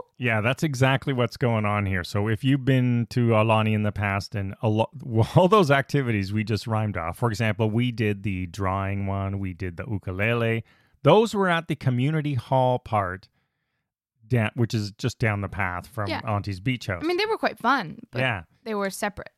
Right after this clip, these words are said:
Speaker 1: So I guess it makes sense now to use Auntie's Beach House at night and free up the community hall for other things.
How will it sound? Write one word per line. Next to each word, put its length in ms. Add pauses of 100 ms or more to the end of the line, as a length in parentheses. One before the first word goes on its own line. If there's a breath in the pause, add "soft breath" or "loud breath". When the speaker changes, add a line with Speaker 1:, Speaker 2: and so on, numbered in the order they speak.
(220)
Speaker 1:
So 160
I 80
guess 220
it 100
makes 260
sense 340
now 180
to 140
use 320
Auntie's 320
Beach 240
House 220
at 100
night 340
and 100
free 280
up 140
the 100
community 460
hall 240
for 220
other 220
things. 600